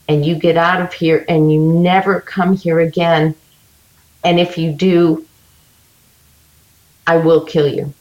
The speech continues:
So we're there just wondering what the heck is going on. And we, of course, felt like we couldn't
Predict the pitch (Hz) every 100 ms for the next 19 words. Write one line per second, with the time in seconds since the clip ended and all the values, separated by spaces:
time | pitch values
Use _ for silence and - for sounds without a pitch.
0 | _ _ _ _ _ _ _ _ _ _
1 | _ _ _ _ - 226 175 180 - 185
2 | 185 214 240 202 214 214 180 165 - -
3 | _ _ _ _ 190 214 214 208 - _
4 | _ _ _ _ - 170 208 208 196 170
5 | 175 208 208 190 185 - 170 - 190 175
6 | 170 175 190 175 151 160 190 - _ _
7 | _ _ _ _ _ 190 180 180 180 196
8 | - 160 185 175 - - - 165 - 180
9 | 156 165 - - _ _ _ _ _ _
10 | _ _ _ _ - 196 196 202 175 -
11 | 160 - - 175